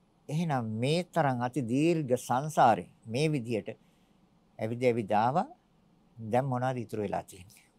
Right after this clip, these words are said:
ඉතුරු වෙච්ච දෙයක් නැහැ. තවදුරටත් මේ බහ-,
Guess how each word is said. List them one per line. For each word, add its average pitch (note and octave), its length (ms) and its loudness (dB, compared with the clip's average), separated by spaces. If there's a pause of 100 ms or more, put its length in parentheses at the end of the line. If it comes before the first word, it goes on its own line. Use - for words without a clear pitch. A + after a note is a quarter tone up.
(960)
ඉතුරු B2 200 -8
වෙච්ච B2 160 -10
දෙයක් G2 240 -6
නැහැ. C#3 360 -14 (1600)
තවදුරටත් G3+ 600 8
මේ D#3+ 320 4
බහ-, E3 280 2